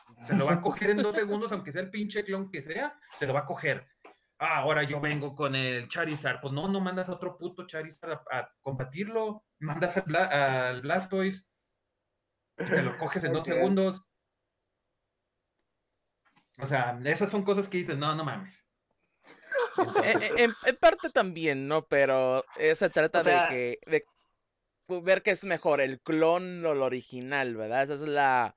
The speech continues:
Speaker 3: la cuestión ahí en, en el por qué manda Blastoise contra Blastoise, o sea, se,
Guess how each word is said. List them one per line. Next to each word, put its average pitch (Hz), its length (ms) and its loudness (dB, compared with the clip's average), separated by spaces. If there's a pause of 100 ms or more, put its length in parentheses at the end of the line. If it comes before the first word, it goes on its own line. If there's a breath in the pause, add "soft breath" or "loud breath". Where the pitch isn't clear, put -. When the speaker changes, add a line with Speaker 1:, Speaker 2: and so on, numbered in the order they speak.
(520)
Speaker 3:
la 127 220 -2
cuestión 147 520 0
ahí 147 320 2
en, 147 220 -2
en 139 180 -4
el 131 80 -6
por 139 240 -2
qué 139 140 2
manda 143 560 0 (340)
Blastoise 151 400 2
contra 147 320 0
Blastoise, 175 480 0
o 120 80 -6
sea, 120 140 -6
se, 110 200 -10